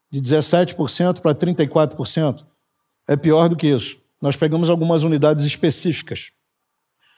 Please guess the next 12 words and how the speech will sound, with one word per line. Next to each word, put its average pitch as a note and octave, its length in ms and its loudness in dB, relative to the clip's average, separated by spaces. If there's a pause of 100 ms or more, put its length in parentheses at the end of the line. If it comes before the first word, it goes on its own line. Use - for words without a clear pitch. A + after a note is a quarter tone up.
(340)
O D3+ 60 -4
G D3 160 0
T F3+ 180 0
P F3 200 2
P F#3 300 2 (140)
da D3+ 220 4
Vila F3 260 2
Cruzeiro, D#3 640 2
essa E3 340 0
que - 120 -6
recentemente C#3+ 800 0
houve D#3 340 2